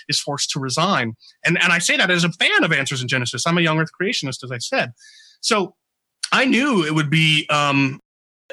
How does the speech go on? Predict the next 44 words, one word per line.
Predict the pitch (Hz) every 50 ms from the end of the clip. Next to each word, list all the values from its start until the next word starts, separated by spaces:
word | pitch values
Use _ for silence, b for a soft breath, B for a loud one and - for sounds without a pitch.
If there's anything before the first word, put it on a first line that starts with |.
| -
it | 175 170
would | 165 156 143
make | 156 170 196 185
me | 160 156
somewhat | - 185 165 160 147
of | 147 147
a | 139
pariah | - - 160 151 151 165 196 202 175 151 147 -
in | 165 160 151
the | 147
very | 127 127 151 156 160 170 165
conservative, | - - 165 - - 160 147 135 147 143 -
in | 156 147 143
the | 139
very | 147 170 196 202 185 - _ _
circles | - - - - 214 214 208 175 156 143 156
I | 151 147
most | 151 151 147 147 - 147
identify | 131 120 139 139 135 117 - - 117 110
with. | 110 110 104 - - - _ B B B B B B B B -
And | 143 131
so | - 156 147 143
everything | - 156 170 175 202 190 196 - 175 147 123 -
pulled | - - 170 160 160 147 151 156
me | 147
in | 139 135
the | 135
direction | 135 135 131 131 - - 139
of | 127
the | 123 127
doctrine | 127 123 127 123 - 135
of | 123 120
eternal | 117 - 131 120 117
torment. | - - - 220 180 127 120 113 127
But | 127 131
I | 135
was | 131 123 -
taught | - - - 165 170 156 - - B B B B B B B
very | 135 156 185 226 247 202
early | 175 156 147 139
on | 127 127 127
in | 120 120
my | 117 117
faith | - - 147 135 131 123 -